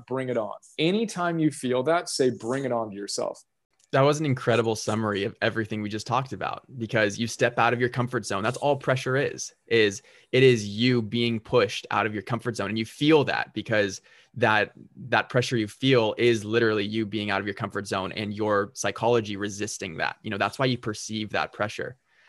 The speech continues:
Speaker 2: And then what do you do when you have that pressure is you have the anti-fragile mindset,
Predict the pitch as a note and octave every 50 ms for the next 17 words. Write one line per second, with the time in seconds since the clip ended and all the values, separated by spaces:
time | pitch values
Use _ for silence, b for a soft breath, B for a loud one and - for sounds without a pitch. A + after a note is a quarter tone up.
0 | b b b - A2+ A#2+ C#3 D3 C#3 B2+ B2+ B2+ B2+ B2 A#2+ A#2+ A2+ G2+ B2 C3
1 | C3+ B2 G#2 G#2 A#2 B2+ C3 - _ _ _ _ _ - A2+ A#2 A#2 A2+ A2 A2+
2 | A2+ A2+ A2+ B2+ A2 A2 A2+ A2 G#2+ G#2+ - A2 G2+ - - - - A2 A2+ -
3 | - G#2 G2+ A2+ C3 C3 _ _ _ _ _ _ _ _ _ - A#2+ A#2 G#2+ A#2+
4 | A#2 A2+ A#2 A2 A#2+ - - A2+ A2+ G#2 - A2 - - G#2+ G2+ G#2 G#2 A2+ G#2+
5 | G#2+ G#2+ B2 C3+ C3 - - - -